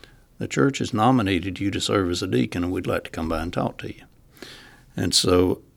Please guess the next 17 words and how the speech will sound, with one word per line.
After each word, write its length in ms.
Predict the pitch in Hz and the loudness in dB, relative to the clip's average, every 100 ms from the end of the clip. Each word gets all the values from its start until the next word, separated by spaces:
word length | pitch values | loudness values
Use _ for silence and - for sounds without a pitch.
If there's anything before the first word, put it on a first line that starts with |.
| - | 0
I 160 | 104 110 | 2 4
started 320 | - 117 - | 6 6 6
serving 320 | 113 110 98 | 4 6 6
as 140 | 92 95 | 4 2
a 40 | |
deacon. 320 | 107 107 104 | 4 4 2
I 80 | 90 | 2
believe 500 | 90 107 147 214 202 | 0 2 2 2 2
I 60 | 104 | 0
might 260 | 87 120 | 0 0
have 60 | 135 | 2
been 240 | 135 120 | 2 2
twenty-eight 600 | 104 - 120 117 110 113 | 0 0 2 4 4 2
or 80 | 104 | 0
twenty-nine, 840 | - 113 107 92 104 110 110 113 - _ - - _ _ _ _ - | -2 0 2 2 4 4 2 0 -6 _ -20 -20 _ _ _ _ -6
and, 640 | 98 90 87 82 76 92 - _ _ _ _ _ - | 0 2 2 0 -2 -6 -14 _ _ _ _ _ -12
uh, 160 | 101 | -12